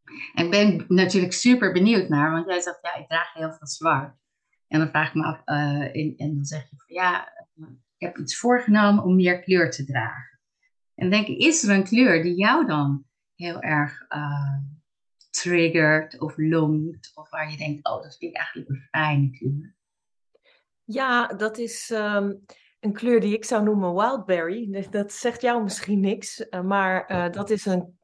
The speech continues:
Speaker 2: kleur, eh, mijn favoriete kleur in ballonnen. Alle kleuren in ballonnen hebben een naam.
Speaker 1: Ah.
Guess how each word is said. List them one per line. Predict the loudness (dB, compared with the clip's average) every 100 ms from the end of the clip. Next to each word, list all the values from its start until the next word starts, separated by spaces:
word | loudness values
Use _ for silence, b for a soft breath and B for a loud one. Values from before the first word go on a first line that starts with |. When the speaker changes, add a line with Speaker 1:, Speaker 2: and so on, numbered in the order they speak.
| _
Speaker 2:
kleur, | -4 0 2 0
eh, | -2 -6 -6
mijn | -8 -4
favoriete | -2 -2 -4 -6 -8
kleur | -6 -4
in | -4 -2
ballonnen. | 2 4 2
Alle | 2 0 0 -2
kleuren | -4 0 2 2 -2
in | -4
ballonnen | -2 -2 -2 -4 -8 B B B B
hebben | -6 -4 -2
een | -2 0
naam. | 2 4
Speaker 1:
Ah. | 2